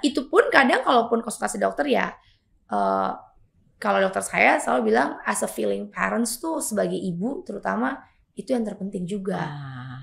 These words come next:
Speaker 1: Gitu. Jadi jangan kita juga, apa ya, menerima seratus persen juga.
Speaker 2: Oke.
Speaker 1: Gitu. Itu pandangan saya.
Speaker 2: Hmm.
Speaker 1: Tapi lagi-lagi kan setiap parents kan ada yang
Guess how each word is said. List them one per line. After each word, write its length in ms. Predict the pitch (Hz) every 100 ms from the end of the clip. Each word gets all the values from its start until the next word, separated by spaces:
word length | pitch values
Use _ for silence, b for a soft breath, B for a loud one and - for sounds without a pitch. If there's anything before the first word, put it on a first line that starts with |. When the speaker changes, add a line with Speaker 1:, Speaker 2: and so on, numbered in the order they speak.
| 143
Speaker 1:
Gitu. 200 | 180 180
Jadi 140 | 190 240
jangan 260 | 226 185 185
kita 220 | 190 190
juga, 480 | 185 175 180 175 - _ _ - - _
apa 240 | 202 185
ya, 140 | 196 185
menerima 420 | 196 202 190 190
seratus 320 | 190 - 208
persen 400 | - - - 185 190
juga. 500 | 190 - 190 180 185 -
Speaker 2:
Oke. 480 | 165 165 - - 147
Speaker 1:
Gitu. 280 | 131 135 -
Itu 140 | 208 285
pandangan 400 | 269 202 185 185
saya. 500 | 214 214 202 190 190 b b b
Speaker 2:
Hmm. 200 | - 143
Speaker 1:
Tapi 280 | 143 190 262
lagi-lagi 420 | 240 202 202 196
kan 120 | 262
setiap 340 | 262 - 214 208
parents 280 | 202 214 233
kan 160 | 277
ada 180 | 262 214
yang 380 | 233 214 208